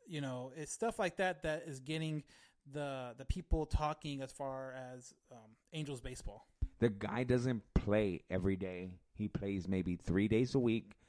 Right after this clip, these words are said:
Speaker 2: then pitches one day out of the week. Now, when he pitches, he's striking out eleven guys. And when he's at the plate, he's getting a hit or two a night.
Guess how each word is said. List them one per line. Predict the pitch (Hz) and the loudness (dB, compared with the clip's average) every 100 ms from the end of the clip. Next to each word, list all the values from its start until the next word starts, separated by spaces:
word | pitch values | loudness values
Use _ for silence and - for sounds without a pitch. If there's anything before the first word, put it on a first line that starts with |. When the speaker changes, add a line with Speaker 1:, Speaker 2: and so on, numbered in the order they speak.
| _ - | _ -10
Speaker 2:
then | 95 | -2
pitches | 104 101 87 | -2 0 -2
one | 85 98 | 0 0
day | 90 85 | 0 -2
out | 69 | -4
of | 76 | -4
the | 73 | -2
week. | 73 - _ _ _ _ - | -4 -6 _ _ _ _ -4
Now, | 95 90 | 0 4
when | 98 95 | 4 2
he | 92 | -2
pitches, | - 120 - 117 | 0 0 0 0
he's | 107 | -2
striking | - - 101 101 | -4 -4 -4 -6
out | 95 92 123 | -8 -8 -8
eleven | 85 85 98 | -4 -2 -2
guys. | 92 85 85 - - _ _ - - | -6 -6 -8 -10 -16 _ _ -20 -6
And | 107 | -2
when | 113 | 2
he's | 123 | 2
at | 147 | 2
the | 143 | 2
plate, | 123 127 151 180 143 - _ _ _ | 0 0 2 0 -2 -8 _ _ _
he's | 135 120 | -6 -4
getting | 139 165 | -6 -6
a | 123 | -6
hit | 95 160 - | -4 -4 -2
or | 120 | -2
two | - 147 - | 0 -2 -2
a | |
night. | 95 95 107 143 | -4 -4 -2 -4